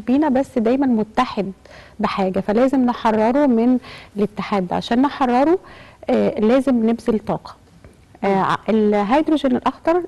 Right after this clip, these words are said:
Speaker 1: اللون الأخضر اللي مطلق عليه، ما عشان الناس تفهموا يعني إيه الهيدروجين الأخضر. الهيدروجين له كذا لون،
Speaker 2: مم.
Speaker 1: الهيدروجين الأسود، الهيدروجين الرمادي، الهيدروجين الأزرق، الهيدروجين الأصفر، وبعدين الهيدروجين الأخضر.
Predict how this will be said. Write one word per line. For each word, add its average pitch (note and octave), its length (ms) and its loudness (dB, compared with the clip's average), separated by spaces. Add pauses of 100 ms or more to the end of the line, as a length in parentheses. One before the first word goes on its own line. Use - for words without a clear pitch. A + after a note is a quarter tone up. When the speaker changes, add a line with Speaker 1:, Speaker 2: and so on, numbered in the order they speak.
(120)
Speaker 1:
اللون G#3+ 480 2 (100)
الأخضر A#3 540 -2 (140)
اللي F#3+ 260 0
مطلق G3+ 480 -2
عليه، G3+ 280 0 (380)
ما F#3+ 100 -2
عشان F#3+ 220 -2
الناس G3 240 2
تفهموا A#3 520 -2
يعني G3 260 0
إيه G#3 60 -2
الهيدروجين G#3 480 0
الأخضر. D#4 360 -4 (440)
الهيدروجين A#3+ 640 0
له B3 260 2
كذا A#3 240 0
لون، F3+ 220 0 (340)
Speaker 2:
مم. F#3 80 -10
Speaker 1:
الهيدروجين A3 420 0
الأسود، A#3+ 380 -2 (340)
الهيدروجين G#3 560 0
الرمادي، G3 540 2 (840)
الهيدروجين G3 760 0
الأزرق، A#3+ 520 0 (480)
الهيدروجين G#3 640 2
الأصفر، D4 500 0 (140)
وبعدين G3+ 320 0
الهيدروجين F#3+ 560 -2
الأخضر. - 360 -6